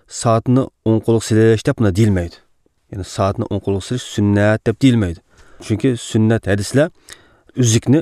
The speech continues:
o'ng qo'lga silish, sol qo'lga silish deb ikkisini bayon qilib kelgan. Soat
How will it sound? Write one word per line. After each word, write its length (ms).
o'ng 200
qo'lga 240
silish, 420
sol 200
qo'lga 200
silish 220
deb 140
ikkisini 560
bayon 200
qilib 140
kelgan. 260
Soat 460